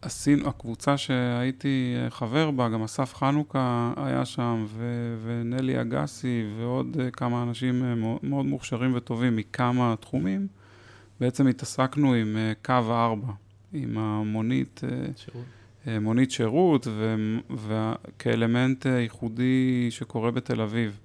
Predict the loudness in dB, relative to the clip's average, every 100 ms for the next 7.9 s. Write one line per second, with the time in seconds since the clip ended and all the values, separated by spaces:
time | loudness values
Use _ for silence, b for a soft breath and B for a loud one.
0 | -20 -12 -12 -12 -12 -6 -4 2 2 4
1 | 2 0 0 0 2 0 -2 -6 -10 -8
2 | 0 2 4 4 4 2 -2 B B B
3 | B -6 -2 0 2 4 6 4 4 2
4 | 2 0 -2 -2 0 0 0 0 -2 -2
5 | -2 -2 -2 -4 -4 -2 0 0 -2 -2
6 | -2 -2 -2 0 -2 -4 -4 -4 -2 -4
7 | -4 -4 -4 -2 -2 0 0 0 -4